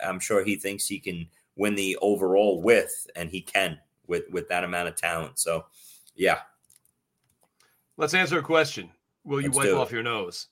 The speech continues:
Speaker 2: Yeah.
Speaker 1: Yeah.
Speaker 2: Uh, this is a long one from Oracle Zap,
Speaker 1: Hmm.
Speaker 2: but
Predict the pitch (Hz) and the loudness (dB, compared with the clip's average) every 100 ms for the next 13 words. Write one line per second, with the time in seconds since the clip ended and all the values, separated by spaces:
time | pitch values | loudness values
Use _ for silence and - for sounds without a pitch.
0 | _ 147 117 95 _ _ - - - - | _ 0 0 -4 _ _ -16 -16 -12 0
1 | 135 135 170 190 180 185 190 160 139 143 | 4 4 4 4 6 8 8 6 0 2
2 | 151 143 135 143 135 120 113 120 | 2 2 0 4 4 4 0 -2